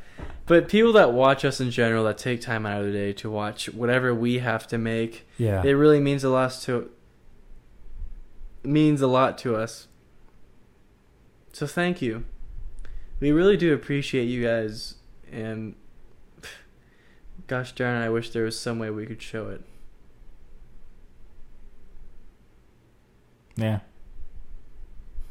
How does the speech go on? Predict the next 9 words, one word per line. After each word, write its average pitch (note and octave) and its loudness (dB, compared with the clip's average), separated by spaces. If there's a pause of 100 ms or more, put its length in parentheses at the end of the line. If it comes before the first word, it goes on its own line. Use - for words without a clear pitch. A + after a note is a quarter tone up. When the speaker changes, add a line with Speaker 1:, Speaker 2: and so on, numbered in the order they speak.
(1300)
Speaker 2:
We B2 -4
should C3 -2
think B2 -2
about G#2 -2
how F#2+ 0
to F2+ -4
do G2 -2
that. F#2 -10 (1000)
Speaker 1:
Yeah. B2 2